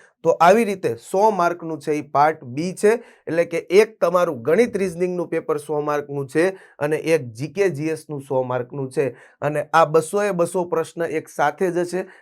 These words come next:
ખાલી અંદર પાર્ટના નામ આપ્યા છે. બસોના સાચા પડે તો બસો માર્ક છે, પરંતુ જો એક ખોટો પડે તો ઝીરો પોઇન્ટ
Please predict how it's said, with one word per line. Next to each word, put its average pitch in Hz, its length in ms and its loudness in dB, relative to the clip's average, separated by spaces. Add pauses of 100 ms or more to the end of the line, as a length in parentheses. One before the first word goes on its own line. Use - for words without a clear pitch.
(120)
ખાલી 156 240 2
અંદર 175 300 0
પાર્ટના 156 460 -2
નામ 160 280 -2
આપ્યા 170 360 2
છે. 185 280 -4 (260)
બસોના 170 640 0 (220)
સાચા 175 340 2
પડે 156 240 -2
તો 147 140 -6
બસો 165 340 0
માર્ક 175 420 -2
છે, 175 200 0 (260)
પરંતુ 190 420 2
જો 170 80 2
એક 190 300 0
ખોટો 170 300 -2
પડે 160 280 0
તો 165 80 -6
ઝીરો 151 320 -2
પોઇન્ટ 165 280 -6